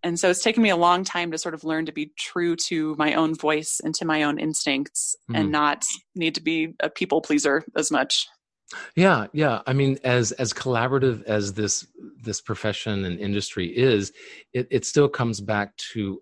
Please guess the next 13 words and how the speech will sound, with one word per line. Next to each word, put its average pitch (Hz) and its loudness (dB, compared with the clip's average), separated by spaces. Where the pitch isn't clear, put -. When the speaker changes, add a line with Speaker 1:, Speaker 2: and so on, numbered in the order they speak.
Speaker 2:
us 104 -2
and 101 -4
our 101 -2
individual 101 -2
contribution 104 -4
to 90 -8
that. 73 -10
And 98 -6
I 92 -4
think 104 -6
we 104 -4
have 101 -6
to 95 -4